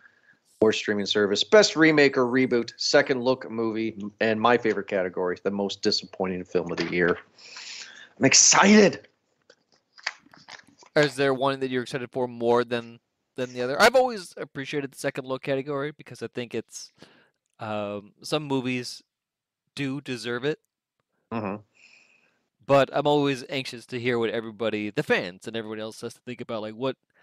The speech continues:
Speaker 2: their favorites were, how wrong we were. I wanna see if Maverick is gonna be <laughs>
Speaker 1: <laughs> More probably, right? But before we get into everything with the categories, I always like to break down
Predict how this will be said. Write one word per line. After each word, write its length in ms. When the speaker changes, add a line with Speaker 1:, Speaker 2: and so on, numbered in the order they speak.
Speaker 2:
their 100
favorites 560
were, 400
how 440
wrong 400
we 120
were. 420
I 60
wanna 160
see 180
if 160
Maverick 500
is 120
gonna 200
be 160
<laughs> 0
Speaker 1:
<laughs> 1600
More 320
probably, 560
right? 260
But 240
before 440
we 100
get 200
into 380
everything 360
with 100
the 60
categories, 520
I 40
always 260
like 160
to 80
break 320
down 400